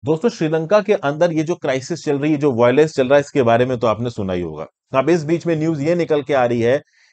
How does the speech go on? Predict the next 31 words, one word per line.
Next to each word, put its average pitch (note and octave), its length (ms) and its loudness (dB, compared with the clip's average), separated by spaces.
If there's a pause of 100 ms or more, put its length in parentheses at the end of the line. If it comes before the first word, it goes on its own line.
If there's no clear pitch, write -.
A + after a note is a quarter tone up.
(160)
कि G3 300 0
श्रीलंका F3+ 480 2
के F#3+ 140 2
प्राइम D3+ 300 -2
मिनिस्टर D3+ 320 -4
महिंदा D3 420 2
राजपक्सा C#3+ 600 0
यहाँ C#3 200 -2
पे C3+ 120 2
रिजाइन G#2 360 0
कर F#2 140 -6
चुके F#2 240 -10
हैं। G#2+ 180 -6
प्राइम A#2 200 0
मिनिस्टर C3+ 320 -2
ने F3 120 2
रिजाइन E3 280 0
कर D#3+ 160 -4
दिया, E3+ 220 2 (280)
मतलब E3+ 340 2
पूरी G#3 200 2
की G3 120 0
पूरी F#3 260 0
इनकी D#3 380 -6
कैबिनेट D3 560 -2
यहाँ B2+ 200 -4
पे C3+ 180 -2
डिसॉल्व F#2+ 400 -4
हो D#2+ 100 -12
गई D2+ 180 -16
है। C#2+ 80 -20